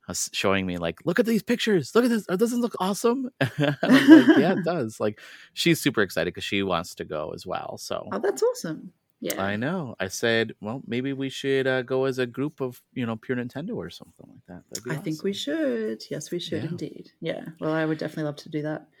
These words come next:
Speaker 1: Yeah.
Speaker 2: Uh, but, but speaking of merchandise, I suppose, uh, ha-, do you have any amiibo?
Speaker 1: Ta!
Speaker 2: <laughs> to talk about this week?
Speaker 1: No, I,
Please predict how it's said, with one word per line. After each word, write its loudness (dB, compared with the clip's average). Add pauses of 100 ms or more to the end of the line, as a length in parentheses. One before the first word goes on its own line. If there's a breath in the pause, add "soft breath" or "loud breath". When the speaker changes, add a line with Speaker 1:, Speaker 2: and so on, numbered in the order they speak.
(580 soft breath)
Speaker 1:
Yeah. -6
Speaker 2:
Uh, 4
but, -6
but 4
speaking 4
of 0
merchandise, 0
I -2
suppose, -6
uh, -2 (260)
ha-, -4
do 0
you 4
have 0
any 0
amiibo? -2 (160)
Speaker 1:
Ta! 6
Speaker 2:
<laughs> 8 (240)
to 6
talk 2
about 6
this 4
week? 4 (320 loud breath)
Speaker 1:
No, 6
I, 8